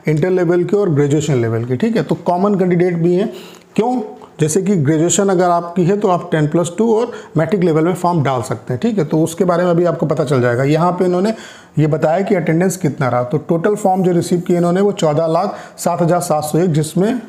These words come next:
मैट्रिकुलेशन लेवल के पाँच लाख बयासी हज़ार दो सौ साठ और टेन प्लस टू लेवल के चार लाख अट्ठाईस हज़ार एक सौ चार, उसके अलावा ग्रेजुएशन लेवल के आपके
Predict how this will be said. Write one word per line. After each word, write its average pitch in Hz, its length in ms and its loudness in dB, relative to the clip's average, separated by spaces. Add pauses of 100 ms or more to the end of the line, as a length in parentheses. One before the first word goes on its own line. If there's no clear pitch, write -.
(140)
मैट्रिकुलेशन 180 580 0
लेवल 175 320 2
के 180 160 0
पाँच 160 360 -2
लाख 156 120 2
बयासी 147 300 2
हज़ार 175 260 0 (300)
दो 147 100 2
सौ 147 160 0
साठ - 720 -4
और 147 140 2
टेन 165 220 -2
प्लस 185 220 0
टू 196 80 2
लेवल 175 300 2
के 180 120 0
चार 156 220 0
लाख 151 200 0
अट्ठाईस 151 360 0
हज़ार 151 260 2
एक 135 140 0
सौ - 160 0
चार, 190 380 -2
उसके 156 240 -2
अलावा 160 260 2
ग्रेजुएशन 143 500 0
लेवल 160 280 2
के 151 140 -2
आपके 185 300 -2